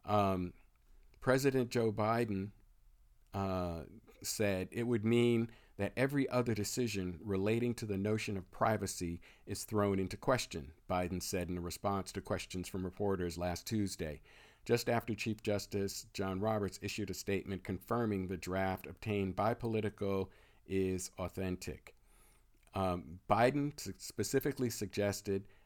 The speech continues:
that same-sex marriage could be again outlawed in some states if a legal,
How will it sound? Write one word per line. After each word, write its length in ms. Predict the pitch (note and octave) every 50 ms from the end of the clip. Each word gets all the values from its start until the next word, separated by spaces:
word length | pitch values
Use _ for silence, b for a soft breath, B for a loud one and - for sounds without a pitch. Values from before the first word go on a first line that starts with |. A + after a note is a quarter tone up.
| b b
that 440 | - F#2 G#2 G2+ G2 F#2+ F#2 - -
same-sex 840 | - - A#2+ B2 B2+ B2+ C3 C3 - - - A#2+ A2+ - - - - -
marriage 580 | G2 G2+ G#2 G2+ G2+ F#2+ F2+ F2 E2+ - - b b b b -
could 320 | - A2 G2+ F#2+ G2 D#2+ - -
be 220 | - G2+ G2+ F#2 -
again 580 | - F#2 E2+ D#2+ - G#2 A2+ A#2 A2 F#2+ E2 D#2 -
outlawed 600 | - G2+ G2+ G2+ - - F#2+ F#2+ F#2 F#2 F#2 F#2 -
in 160 | - F#2 F2+
some 280 | - - - G#2 G2 F#2
states 540 | - - - - A2+ G2+ F2 E2 - - -
if 160 | - - -
a 40 | -
legal, 680 | E2 E2 F2 F#2+ G#2+ A2 G#2+ G#2 G2+ G2+ F#2 F#2 -